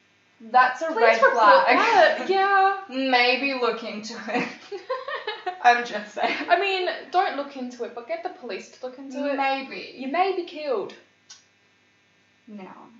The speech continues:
Speaker 1: it did attract police attention, though, because Fred was using theft and selling stolen goods as the method to pay for all the home improvements. <laughs> What do you know?
Speaker 2: As you do.
Speaker 1: Uh, three more young women ended up dismembered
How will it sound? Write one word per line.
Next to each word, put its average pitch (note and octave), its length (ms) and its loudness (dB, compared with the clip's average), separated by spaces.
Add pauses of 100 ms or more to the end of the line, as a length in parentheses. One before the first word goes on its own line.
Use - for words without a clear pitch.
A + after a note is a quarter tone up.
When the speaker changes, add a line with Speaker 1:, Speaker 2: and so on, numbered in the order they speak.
(120)
Speaker 1:
it A#3+ 160 -14
did D#5+ 240 0
attract C#4+ 300 2
police A#3+ 240 -4
attention, A#3 360 -10
though, - 220 -14 (140)
because B3 440 -10
Fred C#4+ 380 -4
was C#4+ 140 -10
using B3+ 360 -10
theft A#3 460 -4
and G#3 380 -8
selling A#3 360 -8
stolen G#3+ 380 -8
goods G3+ 340 -10
as G#3+ 200 -6
the A#3+ 60 -12
method A#3 320 -8
to C4 60 -14 (140)
pay A#3 400 -8
for A3+ 120 -8
all G#3+ 100 -10
the G3+ 120 -10
home G3+ 280 -10
improvements. G#3+ 680 -12 (240)
<laughs> F#4 960 -6 (320)
What D#4+ 120 4
do E4 80 4
you D#4+ 120 2
know? D#4 80 6 (240)
Speaker 2:
As E4+ 300 2
you F4 120 0
do. G#3+ 600 -4 (640)
Speaker 1:
Uh, G3+ 280 -2
three D4 340 -2
more D4+ 180 2
young B3+ 260 -2
women A3 320 -8
ended G3+ 280 -10
up - 400 -6
dismembered G#3+ 500 -10